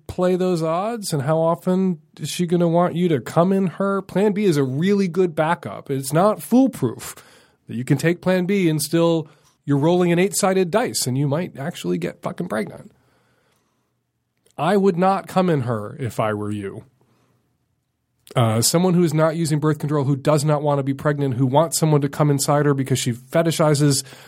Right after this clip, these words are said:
that load being blown in her, is probably not ready for the responsibilities of parenthood.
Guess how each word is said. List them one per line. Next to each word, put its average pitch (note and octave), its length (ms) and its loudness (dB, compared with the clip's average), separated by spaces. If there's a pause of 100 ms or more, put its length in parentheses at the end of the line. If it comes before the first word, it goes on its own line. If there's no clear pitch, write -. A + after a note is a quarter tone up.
(600)
that B2+ 320 -6
load E3 280 2
being C#3 240 0
blown F#3+ 380 2
in E3+ 120 2
her, D3 400 2
is D#3+ 360 -2
probably F#3+ 440 -2
not F3 300 2 (600)
ready E3 380 2
for F3 240 0
the E3 80 2
responsibilities D#3+ 1000 2
of C3 160 -4
parenthood. A2+ 800 0